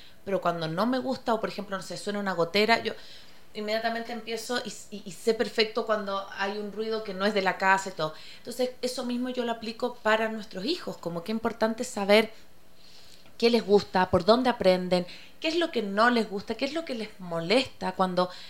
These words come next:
están enfrentados a un proceso de aprendizaje. Entonces, desde ahí yo creo como que es mucho, no sé si más fácil, pero es más genuino, eh, instalarse como a,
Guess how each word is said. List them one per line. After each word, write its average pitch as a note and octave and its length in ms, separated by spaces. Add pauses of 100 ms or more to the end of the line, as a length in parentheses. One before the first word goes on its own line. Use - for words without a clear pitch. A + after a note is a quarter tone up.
están F#3+ 300
enfrentados F#3+ 480
a - 20
un F#3 100
proceso F3+ 400
de F3 60
aprendizaje. E3+ 680
Entonces, G3+ 320 (320)
desde G#3 320
ahí A3 280
yo B3 140
creo A3 220
como G#3 260
que - 220
es F3+ 60
mucho, A3 460
no B3 80
sé D4 120
si D#4 100
más A#3+ 180
fácil, C4+ 360
pero F3+ 220 (380)
es A3 100
más C#4 200
genuino, G#3+ 540 (180)
eh, D#3 220
instalarse D#3+ 680
como D3 260
a, C#3 200